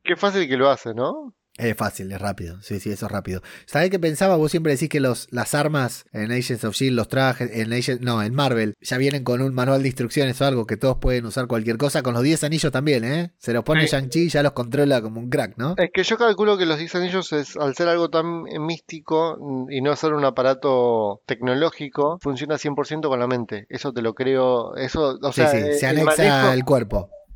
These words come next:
Speaker 1: el
Speaker 2: Al
Speaker 1: manejo
Speaker 2: chi.
Speaker 1: de, claro. El tema de las gemas del infinito, mm, por ejemplo, cuando las est-, eh, utiliza Steve Rogers, es cómo sabía él que pensando podía dormirlo, ¿no?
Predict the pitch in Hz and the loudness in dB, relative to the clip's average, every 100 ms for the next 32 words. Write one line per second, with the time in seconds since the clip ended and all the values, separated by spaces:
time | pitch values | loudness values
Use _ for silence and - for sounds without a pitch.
0 | - 143 139 135 190 185 190 147 143 135 | -2 2 4 4 4 6 4 4 -2 -12
1 | _ 151 156 127 113 117 _ - 151 208 | _ 4 4 4 0 -6 _ -10 -2 2
2 | 233 208 156 - 208 190 151 - 156 190 | 4 4 2 0 0 0 -2 -2 -2 2
3 | 196 160 139 127 123 131 131 127 - - | 4 4 4 2 -2 -6 -8 -10 -16 -20
4 | - - 139 123 - 147 131 127 117 107 | -20 -12 -8 -4 -2 -2 0 2 2 -2
5 | 120 123 117 - 120 - 151 135 120 156 | -4 -2 -4 -6 -10 -6 -2 0 0 -2
6 | 160 147 135 160 147 175 - 165 147 - | 2 4 2 -2 -2 -2 0 0 -2 -6
7 | - - - _ _ - 185 190 151 151 | -20 -20 -20 _ _ -2 0 2 2 2
8 | 180 143 131 113 131 113 120 117 160 170 | 4 4 4 2 -2 0 -2 0 0 2
9 | 160 123 117 123 135 131 123 107 117 113 | 0 2 2 2 2 4 2 2 0 0
10 | 160 170 127 110 113 131 139 120 | 0 0 0 0 0 0 -2 -6